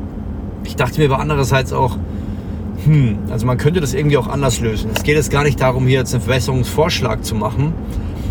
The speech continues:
Mir geht's eher darum, und ich glaube, dass es viele machen so, sie nehmen diese Krise und sagen sich, „Jopp, also, hm, was soll ich denn groß machen? Ich sitz zu Hause rum,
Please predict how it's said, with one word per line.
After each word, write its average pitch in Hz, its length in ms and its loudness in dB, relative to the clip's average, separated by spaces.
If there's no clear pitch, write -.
Mir 170 120 4
geht's 196 220 2
eher 151 340 2
darum, 156 480 4
und 117 180 0
ich 120 140 0
glaube, 170 320 4
dass 143 200 2
es - 100 -2
viele 160 260 2
machen 143 340 2
so, 117 100 0
sie 113 140 0
nehmen 143 280 2
diese 127 180 0
Krise 208 540 2
und 135 140 0
sagen 160 300 4
sich, 170 400 0
„Jopp, 175 220 4
also, 139 480 4
hm, 143 480 0
was 131 140 -2
soll 147 120 4
ich 135 60 4
denn 139 140 0
groß 127 220 0
machen? 170 440 2
Ich 120 80 -2
sitz 143 240 -2
zu 135 140 2
Hause 131 280 4
rum, 175 340 2